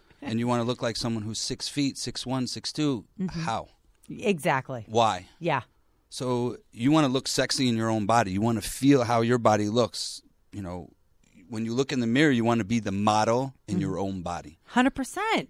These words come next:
Speaker 1: How good do I look in this crop top? How good do I look in this dress? How good
Speaker 2: Mm-hmm.
Speaker 1: do I look when I'm wearing my heels?
Speaker 2: Yeah.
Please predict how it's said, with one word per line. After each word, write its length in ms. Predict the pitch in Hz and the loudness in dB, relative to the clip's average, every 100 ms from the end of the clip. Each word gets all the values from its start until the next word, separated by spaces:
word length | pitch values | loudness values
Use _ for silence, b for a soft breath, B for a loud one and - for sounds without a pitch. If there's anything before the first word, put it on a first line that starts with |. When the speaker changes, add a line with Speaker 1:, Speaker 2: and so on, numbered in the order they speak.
| _ | _
Speaker 1:
How 160 | - 151 | -4 0
good 180 | 147 160 | 2 4
do 100 | 147 | 6
I 80 | 135 | 4
look 220 | 147 - | 2 2
in 100 | 117 | -2
this 440 | 107 - - - - | -2 -4 -6 -10 -4
crop 280 | - 123 - | 4 4 2
top? 280 | 110 85 - | -4 -4 -2
How 140 | 123 | -2
good 180 | 123 120 | 0 2
do 80 | 117 | 2
I 80 | |
look 220 | 110 113 104 | 2 -2 -4
in 120 | 104 | -6
this 160 | 92 | -6
dress? 360 | - 113 90 - | -2 0 0 -2
How 140 | 107 | -4
good 160 | 117 123 | -2 -2
Speaker 2:
Mm-hmm. 80 | 113 | 0
Speaker 1:
do 0 | |
I 100 | 107 | 0
look 280 | 107 113 - | -2 -4 -4
when 120 | 101 | -6
I'm 120 | 101 | -2
wearing 260 | 104 104 101 | -2 -2 -2
my 100 | 87 | -6
heels? 500 | - 127 98 82 - | -6 -4 -4 -6 -10
Speaker 2:
Yeah. 220 | 160 151 | -4 -2